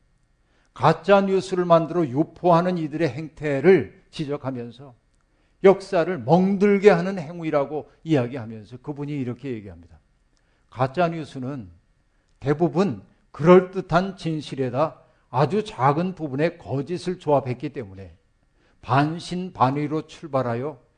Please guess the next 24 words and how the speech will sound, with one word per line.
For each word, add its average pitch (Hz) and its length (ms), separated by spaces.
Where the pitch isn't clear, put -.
그 185 160
거짓됨이 160 600
명백하게 143 800
드러나는 147 500
경우도 127 500
쉽지 175 440
않다라고 135 880
말합니다. 123 540
가짜를 226 600
불-, 185 240
분별해내기가 170 720
너무 127 280
어려운 113 260
거예요. 92 200
왜냐하면 156 540
그럴싸함으로 131 760
포장하고 110 480
있기 98 120
때문에 104 260
그래요. 92 200
바로 196 180
이것이 214 300
하나님이 175 540
역겨워하는 160 880